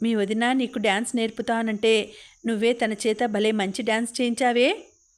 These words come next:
నేను ఉలిక్కిపడిన దానిలా కళ్ళు తెరిచి మెడ తిప్పి అటువైపు చూశాను. కృష్ణ ఎప్పుడు వచ్చి అక్కడ నిలబడ్డాడో మేం చూడనే లేదు. వరండాలో చేతులు కట్టుకుని స్తంభానికి కొద్దిగా భుజం ఆనేలా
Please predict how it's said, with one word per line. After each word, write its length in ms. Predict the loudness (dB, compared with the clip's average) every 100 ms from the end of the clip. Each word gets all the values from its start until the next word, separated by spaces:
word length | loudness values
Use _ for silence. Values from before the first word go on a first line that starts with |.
| _ _ -2
నేను 460 | 0 2 0 -2 -2
ఉలిక్కిపడిన 600 | -2 -2 -4 -2 -2 0
దానిలా 380 | -2 -2 0 -2
కళ్ళు 300 | -2 -4 -2
తెరిచి 580 | -2 -4 -2 0 -2 -2
మెడ 180 | -2 -2
తిప్పి 340 | -4 -4 -4
అటువైపు 400 | -2 -2 -2 -2 -6
చూశాను. 540 | -4 -2 -2 -4 -8 _ _ _ _ -6
కృష్ణ 480 | -6 -2 0 0 -4 -12 -8
ఎప్పుడు 300 | -8 -2 0
వచ్చి 360 | 0 -2 -2
అక్కడ 220 | -2 -2 -2
నిలబడ్డాడో 720 | -2 -2 -2 -2 0 0 0 -6 _ _
మేం 180 | -2 -2 -2
చూడనే 300 | -2 0 0
లేదు. 400 | 0 2 0 -2 -6 _ _ _ _ -4
వరండాలో 680 | -2 0 0 2 2 2 0 -2
చేతులు 280 | -4 -2 -4
కట్టుకుని 640 | -4 -4 -4 -2 -2 -4 -8
స్తంభానికి 640 | -6 -2 0 0 -2 -4
కొద్దిగా 640 | -4 -4 -4 -2 0 0 -2
భుజం 280 | -4 0 0
ఆనేలా 580 | 0 -2 0 2 0